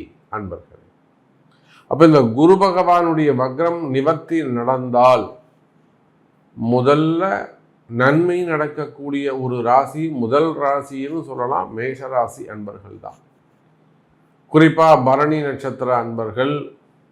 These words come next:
அதே போல அஸ்வினி நட்சத்திர அன்பர்கள், கிருத்திகை நட்சத்திர அன்பர்கள்.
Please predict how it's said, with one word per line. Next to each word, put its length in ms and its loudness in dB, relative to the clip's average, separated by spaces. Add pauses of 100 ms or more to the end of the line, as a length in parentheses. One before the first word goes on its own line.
(1200)
அதே 340 6
போல 260 -2 (1800)
அஸ்வினி 540 0
நட்சத்திர 560 -2
அன்பர்கள், 560 -8 (600)
கிருத்திகை 480 -4
நட்சத்திர 560 -12
அன்பர்கள். 460 -18